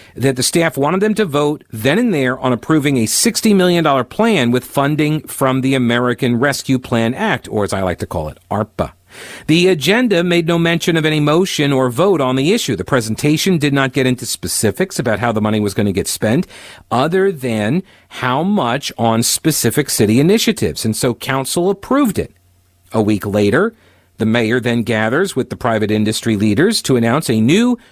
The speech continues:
racial equity initiative, total value two hundred fifty million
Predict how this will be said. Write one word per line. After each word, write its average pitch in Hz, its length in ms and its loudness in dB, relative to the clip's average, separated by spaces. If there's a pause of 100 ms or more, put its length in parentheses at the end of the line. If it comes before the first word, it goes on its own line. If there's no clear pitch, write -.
(120)
racial 220 720 0
equity 196 540 -2
initiative, 226 840 2 (800)
total 175 320 2
value 165 360 2
two 226 300 2
hundred 208 380 0
fifty 190 640 0
million 185 720 2